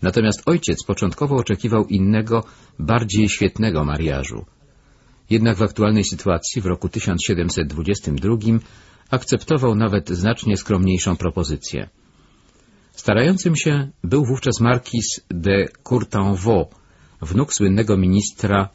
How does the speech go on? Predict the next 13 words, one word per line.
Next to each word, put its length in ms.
Louvoisa. 720
Przeciwna 480
była 200
temu 220
natomiast 420
Katarzyna, 520
niegodząca 580
się 140
wydać 240
córki 500
za 120
zwykłego 500
arystokratę. 720